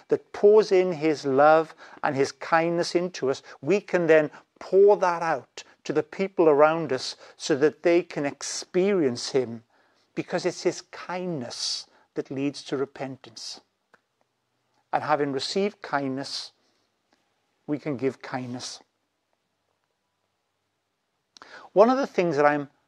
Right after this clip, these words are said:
so grateful to God for is, as I was being mentored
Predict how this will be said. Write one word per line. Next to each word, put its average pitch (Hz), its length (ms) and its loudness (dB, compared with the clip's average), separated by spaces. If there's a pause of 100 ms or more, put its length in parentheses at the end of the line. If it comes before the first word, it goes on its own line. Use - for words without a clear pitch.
(680)
so - 460 0
grateful 156 420 -2
to 131 120 -12
God 135 280 0
for 113 320 -10 (1040)
is, 165 320 0 (760)
as 202 220 8
I 214 80 10
was 190 180 6
being 156 420 2
mentored 147 520 0